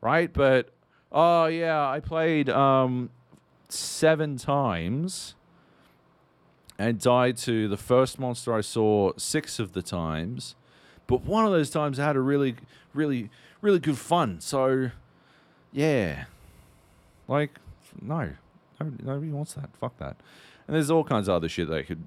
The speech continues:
they could do. Like the fucking, oh my God, the trading system is just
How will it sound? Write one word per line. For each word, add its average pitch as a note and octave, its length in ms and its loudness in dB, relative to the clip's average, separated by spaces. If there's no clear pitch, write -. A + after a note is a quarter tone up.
they E2 120 -2
could D#2 120 -8
do. D2 300 -4
Like F2+ 240 -6
the G2 120 -2
fucking, D2+ 560 -6
oh A2+ 200 -2
my D2 140 -6
God, E2 360 -2
the D2 220 -6
trading A2 520 -4
system A#2 440 -8
is C#2 160 -12
just - 420 -10